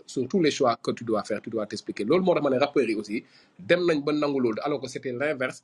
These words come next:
C'est le rappeur qui donne le ton. Mais aujourd'hui, les rappeurs subissent. Te man loolu d'accord ma ci. Un artiste, c'est un leader, c'est un meneur.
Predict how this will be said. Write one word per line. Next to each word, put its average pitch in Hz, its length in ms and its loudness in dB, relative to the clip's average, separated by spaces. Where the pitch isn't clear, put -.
C'est - 160 -4
le 120 140 -2
rappeur 156 380 -2
qui 139 140 -6
donne 156 240 2
le 135 80 0
ton. 156 300 2
Mais 135 160 0
aujourd'hui, 143 340 -4
les 120 160 0
rappeurs 123 300 0
subissent. 143 420 -6
Te - 80 -12
man 131 100 0
loolu 139 160 2
d'accord 127 340 2
ma 110 120 -2
ci. - 180 -18
Un 123 140 -2
artiste, 196 300 -4
c'est 143 60 -6
un 120 80 -2
leader, 170 320 2
c'est 123 160 -12
un 117 80 -2
meneur. 180 320 0